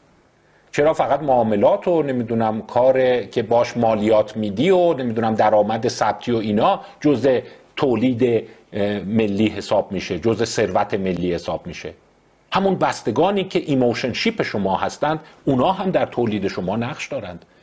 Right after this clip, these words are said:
چرا اونا رو توی معادلات نمیارید؟ و به نظر من مسئلهٔ قشنگی رو مطرح کرده و در واقع به نظر یک، من یه دید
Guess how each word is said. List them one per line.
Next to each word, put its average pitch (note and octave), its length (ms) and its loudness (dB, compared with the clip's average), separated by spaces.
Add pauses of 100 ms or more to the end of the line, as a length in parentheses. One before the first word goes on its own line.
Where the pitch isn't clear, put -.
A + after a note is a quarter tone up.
چرا C#3 220 2
اونا B2+ 300 2
رو A3 120 2
توی E3 200 0
معادلات F#2 640 -2
نمیارید؟ D2 480 -18 (760)
و C#3 80 2
به D3+ 80 -2
نظر D#3 320 2
من D3 180 -4
مسئلهٔ G#2+ 360 -2
قشنگی F#3 460 -2
رو A2+ 100 0
مطرح F2 360 -4
کرده D#2+ 480 -10 (480)
و C3+ 80 0
در D3+ 160 0
واقع D3+ 300 0
به G#3 120 -2
نظر D3 320 -4
یک، E3+ 460 -10
من C#3 260 -8
یه D#3 100 -2
دید D#3 340 -2